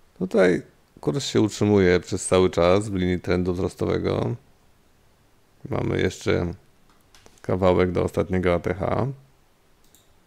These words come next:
Tu na razie nic wielkiego się nie dzieje. E T C. Tutaj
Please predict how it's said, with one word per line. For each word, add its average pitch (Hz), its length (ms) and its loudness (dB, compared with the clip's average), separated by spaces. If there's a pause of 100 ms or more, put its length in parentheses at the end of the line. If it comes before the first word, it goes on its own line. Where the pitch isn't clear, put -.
(1160)
Tu - 160 -8
na 139 120 0
razie 107 300 2
nic 98 140 0
wielkiego 92 380 0
się - 140 -8
nie 87 120 0
dzieje. - 320 -4 (720)
E 92 120 -6
T 92 180 -6
C. 110 380 -2 (1400)
Tutaj - 340 0